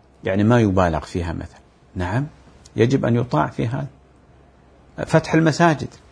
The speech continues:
يعني مثلًا ولي الأمر يرى بأن المسجد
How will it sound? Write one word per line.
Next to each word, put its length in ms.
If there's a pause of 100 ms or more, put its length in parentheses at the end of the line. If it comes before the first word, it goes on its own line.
(1120)
يعني 220
مثلًا 220
ولي 220
الأمر 200
يرى 240
بأن 260
المسجد 480